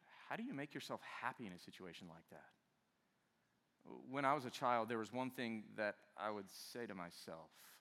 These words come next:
"I never want to be alone. I never want to be alone." He's doing an interview. The interviewer writes that, that after he said that, he kinda trailed off and said it again to himself. "I never, I never want to be alone."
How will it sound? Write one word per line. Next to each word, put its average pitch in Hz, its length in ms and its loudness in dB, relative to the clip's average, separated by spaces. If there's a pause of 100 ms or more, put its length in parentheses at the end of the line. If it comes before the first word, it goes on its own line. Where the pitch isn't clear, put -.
(1040)
"I 104 60 -8
never 123 240 0
want 120 140 -2
to 104 60 -4
be 107 100 -2
alone. 101 320 -4 (1900)
I 107 40 -8
never 127 240 0
want 123 140 -2
to 110 40 -4
be 113 80 -2
alone." 104 300 0
He's 101 140 -6
doing 110 220 0
an 95 100 -2
interview. 104 340 0
The 98 120 -2
interviewer 101 380 0
writes 98 360 2
that, 92 260 2 (220)
that 95 260 2
after 98 280 -2
he 101 140 -6
said 113 320 4
that, 92 260 6
he 95 180 -6 (180)
kinda 107 200 -4
trailed 110 420 0
off 101 260 2
and 92 100 -12
said 110 140 -2
it 98 80 0
again 95 280 -4
to 92 100 -12
himself. 87 460 -4
"I 110 60 -4
never, 117 360 -2 (1000)
I 104 60 -12
never 123 180 -6
want 143 160 -4
to 127 60 -4
be 131 100 -4
alone." 113 400 -4